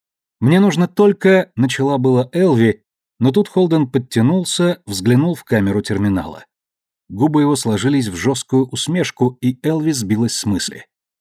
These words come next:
«Позвольте пояснить», голос Холдена был тихим и твердым, как камень, «что это делалось по моему приказу. После возвращения Royal Charter может предъявить мне иск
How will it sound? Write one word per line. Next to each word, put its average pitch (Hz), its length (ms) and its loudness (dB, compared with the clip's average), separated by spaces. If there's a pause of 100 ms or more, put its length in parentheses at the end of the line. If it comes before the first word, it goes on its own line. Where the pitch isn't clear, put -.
(640)
«Позвольте 117 500 -2
пояснить», 113 880 -2 (140)
голос 98 340 -6
Холдена 110 420 0
был 95 200 0
тихим 127 380 -2
и 110 120 -10
твердым, 92 400 -6
как - 240 -10
камень, - 360 -10 (800)
«что - 220 -2
это 117 160 2
делалось 120 560 2
по - 140 -4
моему 110 320 2
приказу. 95 720 -4 (760)
После 123 240 2
возвращения 117 920 0
Royal 127 300 2
Charter 127 480 -2
может 131 340 0
предъявить 131 540 0
мне 123 540 2
иск - 420 -4